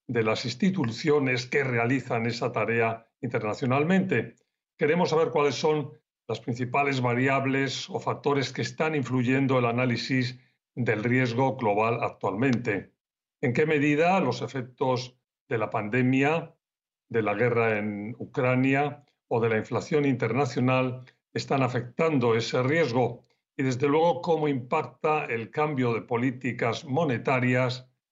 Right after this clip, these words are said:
de los grandes bancos centrales del mundo?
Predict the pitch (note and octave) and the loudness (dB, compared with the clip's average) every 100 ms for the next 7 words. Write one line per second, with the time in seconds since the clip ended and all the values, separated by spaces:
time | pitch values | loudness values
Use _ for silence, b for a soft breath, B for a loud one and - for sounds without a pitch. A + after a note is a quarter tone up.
0 | _ - A#2 G#2+ C3 C3 B2 A2 G2+ A#2+ | _ -4 -2 0 0 0 0 -2 -2 -2
1 | A#2 A#2 - A2 F#2 G#2+ G#2+ G#2 A2+ C#3 | -2 -4 -6 -8 -4 -2 -2 -2 0 2
2 | F#3+ C#3+ A#2 - | 2 2 0 -2